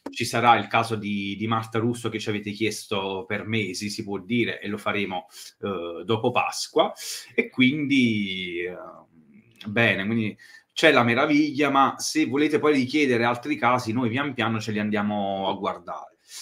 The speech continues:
Oh, ovviamente sapete qual è la linea di Crane Dorso, noi cercheremo di essere più oggettivi possibili per ogni caso, non solo su questo.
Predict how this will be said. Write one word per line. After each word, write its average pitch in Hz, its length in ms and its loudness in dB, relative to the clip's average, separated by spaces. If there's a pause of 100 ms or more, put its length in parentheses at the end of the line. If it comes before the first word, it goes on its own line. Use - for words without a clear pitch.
(340)
Oh, 113 360 0
ovviamente 196 1160 4 (180)
sapete 131 560 4
qual 123 160 2
è 117 40 4
la 117 80 2
linea 117 260 2
di 104 140 -2
Crane 104 300 -2
Dorso, 104 380 -2
noi 131 100 -2
cercheremo 131 580 0
di 117 120 2
essere 117 720 0 (200)
più 165 60 8
oggettivi 127 500 0
possibili 107 960 -4
per 214 160 10
ogni 208 320 2
caso, 92 380 -2
non 139 180 -2
solo 123 160 2
su 113 180 -4
questo. - 520 -8